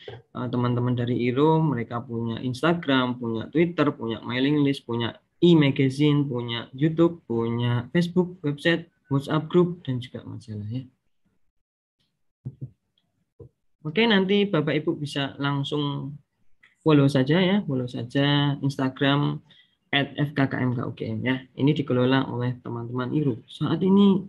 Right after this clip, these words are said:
followernya sudah di atas dua puluh ribu, ya, pencapaian yang luar biasa. Kemudian Facebooknya juga silahkan nanti diikuti. Twitternya juga, ya, ini Twitternya juga cukup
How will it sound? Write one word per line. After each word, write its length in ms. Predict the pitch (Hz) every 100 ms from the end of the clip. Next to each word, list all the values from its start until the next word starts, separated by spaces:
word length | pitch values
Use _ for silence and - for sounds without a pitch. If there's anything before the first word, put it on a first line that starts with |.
| -
followernya 480 | 170 175 175 180 190
sudah 320 | 165 151 147
di 80 | 127
atas 320 | 123 131 -
dua 160 | 123
puluh 240 | 123 127 127
ribu, 320 | 123 - 110
ya, 160 | 120 139 - - - -
pencapaian 480 | 127 123 127 127
yang 160 | 123 123
luar 240 | 127 127
biasa. 400 | 127 127 131 220 262 - - _ _ _ - _ _ _ - _ _ _ _ _ _ _ _ -
Kemudian 640 | 175 180 185 180 196 202 196
Facebooknya 480 | 185 180 165 180 180
juga 320 | 156 190 160
silahkan 400 | 147 135 151 151
nanti 240 | 139 139
diikuti. 800 | 139 127 123 - 135 170 208 403 - _ _ _ _ _ _ _ _ _ _ _ _ _ - 139 - _ _ _ _ _ _ _ _ _ _
Twitternya 480 | 165 170 165 160 170
juga, 240 | 151 143 147
ya, 160 | 151
ini 160 | 151 147
Twitternya 400 | 147 147 147 151
juga 240 | 139 123
cukup 320 | 131 143 139